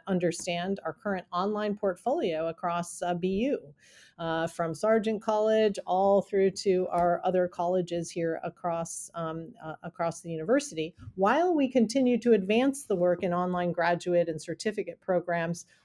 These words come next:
of course, in collaboration with our schools and colleges. Um, we have a passion for opening new pathways to learners, uh, and for, for, to learning for all learners, no matter where they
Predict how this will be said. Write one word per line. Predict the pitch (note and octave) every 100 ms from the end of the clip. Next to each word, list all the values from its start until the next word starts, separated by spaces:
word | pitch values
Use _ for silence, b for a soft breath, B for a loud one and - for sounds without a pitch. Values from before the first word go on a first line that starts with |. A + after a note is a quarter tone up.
| b
of | F#3 -
course, | G3+ F#3+ -
in | E3+
collaboration | - E3+ D#3+ D#3+ D#3+ D#3 - D#3+
with | D3+
our | D#3
schools | - E3+ D3+
and | D#3 D3
colleges. | D#3+ E3 D#3+ C#3+ C3 D#3 - B B B B
Um, | G#3+ G#3 - -
we | A3+
have | A#3+ C#4
a |
passion | C4+ C4+ D4 - D3+ - C#3+
for | F3+
opening | E3 E3 E3
new | D#3+
pathways | D3 D#3+ D3+ E3 D#3
to | -
learners, | E3 D3+ D3+ D3 D3 - -
uh, | E3+ D3 D3 -
and | F#3 F3
for, | - F3 -
for, | - G3
to | - G3+
learning | F#3 G#3+ A3 F3+
for | D#3+ F3+
all | F#3+ F3+
learners, | F#3 A3 F3 - C#3+
no | F3+ F3
matter | F#3 F#3+ F#3+ F#3
where | F3 F3+
they | E3+